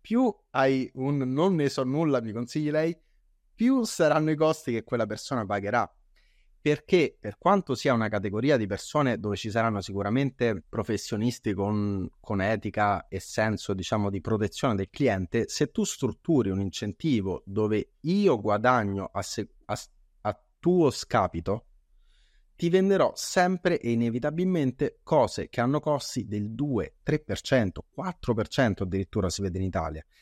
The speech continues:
Se tu metti che nel mercato in media hai un rendimento che ti puoi aspettare del cinque, sei, sette per cento sul lungo periodo, stai andando a pagare quasi la metà dei tuoi rendimenti alla banca.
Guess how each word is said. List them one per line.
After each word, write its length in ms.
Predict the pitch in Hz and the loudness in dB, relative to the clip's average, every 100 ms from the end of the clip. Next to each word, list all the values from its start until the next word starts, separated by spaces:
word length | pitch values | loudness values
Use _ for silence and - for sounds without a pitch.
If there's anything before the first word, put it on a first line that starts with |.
| _ | _
Se 180 | - 147 | -2 0
tu 160 | 269 | 2
metti 280 | 196 139 - | 2 2 0
che 100 | 113 | -2
nel 200 | 113 117 | 0 0
mercato 680 | 117 117 - 170 156 127 101 | 0 -2 0 0 0 0 -2
in 220 | - 110 117 | -4 -6 -2
media 520 | 143 151 139 120 - | 0 0 2 0 0
hai 100 | 113 | -2
un 120 | 107 | -2
rendimento 500 | 110 110 117 139 127 | -2 -2 0 0 -2
che 80 | 110 | -6
ti 80 | 107 | -4
puoi 140 | 110 | -4
aspettare 580 | - 101 - 131 123 101 | -4 -10 -2 2 2 0
del 440 | 113 123 117 113 - _ _ | 0 0 0 -2 -6 _ _
cinque, 640 | - - 135 139 131 127 117 | -16 -4 0 2 0 -2 -2
sei, 340 | 139 131 117 | 2 2 2
sette 360 | - 139 - 117 | 0 -2 0 -4
per 140 | 113 | -2
cento 420 | - 117 101 - - | 0 0 -2 -8 -14
sul 200 | - 113 | -8 -4
lungo 240 | 110 107 | -4 -4
periodo, 520 | 107 101 87 101 117 _ _ _ _ - | -4 -4 -4 -6 -10 _ _ _ _ -4
stai 180 | - | 2
andando 280 | 170 185 135 | 4 4 2
a 40 | 117 | 2
pagare 600 | 151 156 131 110 - _ _ _ | 2 4 2 0 -6 _ _ _
quasi 380 | - 202 - 139 | -2 0 0 -2
la 140 | 123 113 | 0 0
metà 540 | 110 - 139 - _ _ | 0 2 2 0 _ _
dei 220 | 101 113 | -6 -4
tuoi 200 | 110 135 | 2 2
rendimenti 640 | 123 127 160 165 175 - 139 | 2 0 0 0 -2 -2 -4
alla 240 | 104 104 | -2 -2
banca. 480 | 98 123 101 - _ | 0 0 0 -4 _